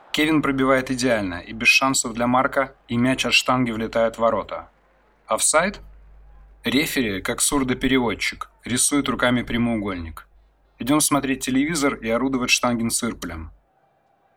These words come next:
Силадес нервничает. Месси наклонился вперед. Вальверде в серо-сером,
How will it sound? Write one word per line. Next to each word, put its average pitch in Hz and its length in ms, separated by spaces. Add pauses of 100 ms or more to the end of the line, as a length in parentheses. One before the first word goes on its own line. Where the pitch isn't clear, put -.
(160)
Силадес 127 640
нервничает. 87 720 (260)
Месси 117 360
наклонился 123 560
вперед. 95 520 (360)
Вальверде 127 480
в - 80
серо-сером, 90 720